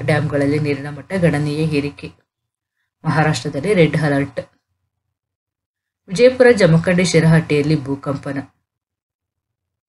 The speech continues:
ಪಿ ಎಸ್ ಐ ಡೀಲ್ ಸಂಬಂಧಿಗೆ ಮೊತ್ತ ಕಮ್ಮಿ.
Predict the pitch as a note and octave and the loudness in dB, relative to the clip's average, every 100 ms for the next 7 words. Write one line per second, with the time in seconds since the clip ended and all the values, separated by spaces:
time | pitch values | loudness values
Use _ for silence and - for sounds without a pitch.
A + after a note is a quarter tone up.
0 | _ _ _ _ _ _ _ E3+ D#3 D3+ | _ _ _ _ _ _ _ 2 2 2
1 | F3+ E3 D#3 D3+ C#3 - - C#3 C#3+ C#3 | 2 2 2 0 0 -4 -8 -6 -4 -4
2 | C#3+ G3+ C#3+ A#2 D#3 D#3 C#3+ C#3+ D3 | -4 -2 -2 -4 -8 -6 -6 -6 -6